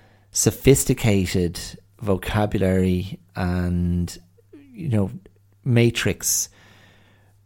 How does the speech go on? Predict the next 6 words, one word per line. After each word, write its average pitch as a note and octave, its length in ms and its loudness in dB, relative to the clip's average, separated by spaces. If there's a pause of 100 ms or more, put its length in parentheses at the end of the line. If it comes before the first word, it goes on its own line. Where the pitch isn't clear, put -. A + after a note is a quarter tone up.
(1700)
with - 260 -2
which - 340 0
we G#2+ 260 -2
can G#2 840 0 (140)
understand C3 560 2
ourselves. - 640 -4